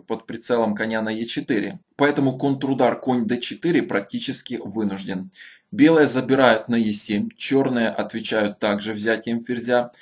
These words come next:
Ну и в данной позиции Карлсон пытается оставить как можно больше фигур на доске и отходит конём, при этом создавая угрозу взятия на c семь. Чёрные отвечают тем же. Конь а три, защищая пешку.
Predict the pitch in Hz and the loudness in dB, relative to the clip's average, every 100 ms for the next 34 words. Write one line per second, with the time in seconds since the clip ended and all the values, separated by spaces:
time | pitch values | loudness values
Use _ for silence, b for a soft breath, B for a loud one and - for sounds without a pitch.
0 | B B 165 139 123 175 156 139 147 180 | B B -2 0 0 2 0 0 -2 -2
1 | 180 143 131 131 143 139 - 131 120 110 | 0 0 0 -2 0 0 0 -2 -2 -4
2 | 107 127 120 120 120 - 113 - 120 113 | -6 0 0 2 -2 -2 -4 -2 -2 -2
3 | 110 113 120 120 117 113 110 104 127 131 | -6 -8 -4 -4 -4 -2 -2 -2 2 2
4 | 107 104 - 104 101 113 101 104 107 107 | 2 -6 -8 -12 -6 -6 -6 -6 -4 -2
5 | - - 170 170 - - 151 - - 147 | -2 -2 -2 -2 -4 -4 -4 -4 -2 -2
6 | 127 - - 151 196 104 95 b b - | -2 -6 -6 -2 -2 -2 -4 b b -12
7 | 110 107 135 147 131 110 98 110 120 123 | -8 -2 -2 -2 -4 -6 -4 0 4 4
8 | 113 104 117 117 101 - 113 113 113 104 | 4 -2 -6 -6 -8 -4 -2 -2 -4 -6
9 | 104 104 113 113 - 95 - _ B B | -4 -4 -4 -6 -6 -6 -10 _ B B
10 | B - 139 160 165 151 - 110 104 113 | B 2 4 4 2 0 -4 -4 -2 2
11 | 123 127 - 113 101 98 95 - _ B | 2 0 -8 -4 -4 -4 -8 -10 _ B
12 | B B - 113 151 180 170 127 113 95 | B B -4 0 0 2 4 4 4 -4
13 | 117 - 127 - 117 110 113 107 - 104 | 2 2 4 4 4 4 0 -4 -4 -8
14 | 98 | -10